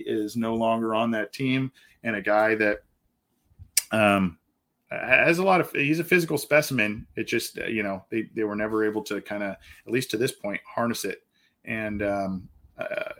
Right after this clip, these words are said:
hopefully they, you know, who they have can, can come in there and, and do some things. But man, some of those draft classes from twenty, twenty eighteen,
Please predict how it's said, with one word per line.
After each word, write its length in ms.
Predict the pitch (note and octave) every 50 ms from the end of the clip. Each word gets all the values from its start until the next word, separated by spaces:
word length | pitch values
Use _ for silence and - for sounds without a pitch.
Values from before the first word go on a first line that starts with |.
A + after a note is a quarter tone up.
| - - _ _ _ _ _
hopefully 800 | _ - - - D#3+ D#3+ - - C3 A2+ G2+ G2 F#2+ G2+ A#2+ - _ _ _ _ _
they, 600 | A2+ A2+ G#2+ A2 G#2+ G#2+ G#2+ G#2+ G#2+ G#2+ A#2+ - _ _ _ _ _ _ _ - - - -
you 140 | A#2 A2+
know, 180 | G#2+ G2 F#2+ G2 - - -
who 100 | A#2+ A#2+
they 160 | A#2 A2+ A2+
have 400 | A2 A#2 B2 B2 B2 B2+ B2+ -
can, 320 | - A#2 A2 G#2+ G#2 G#2 - -
can 360 | - A2 G#2 G2+ G2 G2 A2+ - _ - -
come 180 | - A#2+ A#2
in 80 | A#2 A#2
there 280 | A#2+ A#2+ A#2+ A#2+ B2 A#2+
and, 220 | G#2+ G#2 G#2 G#2
and 180 | - G2+ G2 G2
do 120 | G#2+ A2+
some 180 | A2 - A#2 A2+
things. 200 | - A2+ A2+ A2+
But 240 | - A#2 A2 - - - - - - - - - - _ - -
man, 500 | A2+ B2+ B2+ C3+ C#3 C3+ B2 A2 G2+ -
some 220 | - - D#3 D#3+
of 60 | F#3+ F#3+
those 180 | E3+ C3+ -
draft 340 | - C3+ A#2+ C3 C3+ C3 -
classes 460 | - B2 A2 A2 A2 - A2 G#2+ -
from 460 | - - A2 G#2 G#2 G2 F#2 F2+ F2+ -
twenty, 500 | - A2 A2 A2 G#2+ G#2 G2+ G2 G2 - _ -
twenty 260 | - G#2+ G#2 G2 G2
eighteen, 720 | G2+ A2+ A#2+ A#2+ - - A#2+ A#2 A#2 A#2 A#2 A#2 A#2 A#2